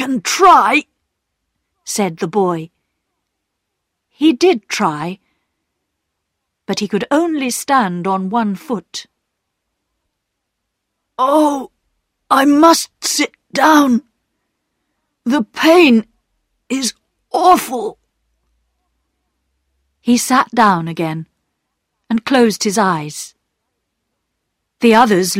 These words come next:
looked at each other. "You must go and get help," said Bobby quickly. "I'll stay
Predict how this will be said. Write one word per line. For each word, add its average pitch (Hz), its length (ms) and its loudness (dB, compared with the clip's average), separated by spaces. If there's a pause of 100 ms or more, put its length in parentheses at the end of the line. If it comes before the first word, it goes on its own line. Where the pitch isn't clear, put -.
looked - 300 0
at 175 180 -4
each - 240 -8
other. 180 180 -6 (2000)
"You 330 100 6 (140)
must - 280 -8 (100)
go 339 100 8 (480)
and 285 280 -2
get - 300 0
help," 247 320 0 (1040)
said 180 340 -2
Bobby 170 260 0 (160)
quickly. 170 360 -6 (1800)
"I'll 403 240 4
stay 349 400 2